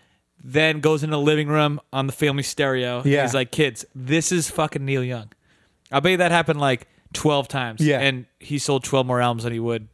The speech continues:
Speaker 1: if he
Speaker 2: Yeah.
Speaker 1: stayed on Spotify.
Speaker 2: Probably, actually. That's a
Speaker 1: Yeah.
Speaker 2: good point. That's a fucking really good point.
Speaker 1: Yeah, I thought so.
Speaker 2: Wow, dude. See, and this is why we have conversations about things.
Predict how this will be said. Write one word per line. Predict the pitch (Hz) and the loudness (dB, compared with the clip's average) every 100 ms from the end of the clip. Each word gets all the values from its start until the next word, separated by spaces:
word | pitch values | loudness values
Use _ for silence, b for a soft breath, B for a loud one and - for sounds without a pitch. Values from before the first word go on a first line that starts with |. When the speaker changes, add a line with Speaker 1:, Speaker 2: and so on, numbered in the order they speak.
| _ | _
Speaker 1:
if | 123 117 | -6 0
he | |
Speaker 2:
Yeah. | 165 | 0
Speaker 1:
stayed | 185 117 | -2 -8
on | 113 | -10
Spotify. | - 113 107 110 | -14 -16 -16 -8
Speaker 2:
Probably, | 104 143 143 131 | -2 0 2 2
actually. | 127 - 135 127 - | 0 -4 -8 -8 -4
That's | 175 - | -4 0
a | |
Speaker 1:
Yeah. | 277 | -2
Speaker 2:
good | |
point. | 269 302 151 | -2 -2 -2
That's | 262 - | -2 -2
a | |
fucking | 427 440 427 | -2 -2 -2
really | 392 403 | 0 0
good | 277 151 | 0 -2
point. | 147 120 - - | -4 -6 -8 -6
Speaker 1:
Yeah, | 254 247 | -2 0
I | |
thought | 190 143 | 2 0
so. | - 165 - b b b b | -2 -8 -10 b b b b
Speaker 2:
Wow, | 147 208 208 127 117 | 0 2 2 -2 -6
dude. | 139 190 226 - b b b b b _ _ | -2 0 -2 -6 b b b b b _ _
See, | - - 165 233 277 | -2 0 2 2 0
and | 151 139 127 | -2 -2 0
this | 180 208 269 | 0 0 -2
is | 220 | 0
why | 151 120 110 117 175 b b b b b b b b | 2 2 2 0 -2 b b b b b b b b
we | 131 | -6
have | 143 | -6
conversations | - 156 160 165 - 180 202 - 214 196 | -4 -2 0 0 0 0 0 -2 -2 0
about | 160 135 | 0 0
things. | - 117 110 117 - | -2 -8 -8 -16 -20